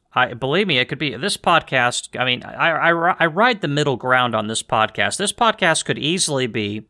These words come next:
over already. I could have done a ten to twenty episode short miniseries on the writings of the Founding Fathers and just covered the broad strokes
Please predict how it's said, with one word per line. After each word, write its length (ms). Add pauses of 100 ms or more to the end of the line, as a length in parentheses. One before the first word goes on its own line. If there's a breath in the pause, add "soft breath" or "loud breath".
(200)
over 360
already. 500
I 120
could 220
have 200
done 440 (180)
a 320
ten 320
to 60
twenty 360
episode 540
short 440
miniseries 840
on 100
the 80
writings 400
of 60
the 80
Founding 320
Fathers 480
and 80
just 220
covered 320
the 80
broad 320
strokes 500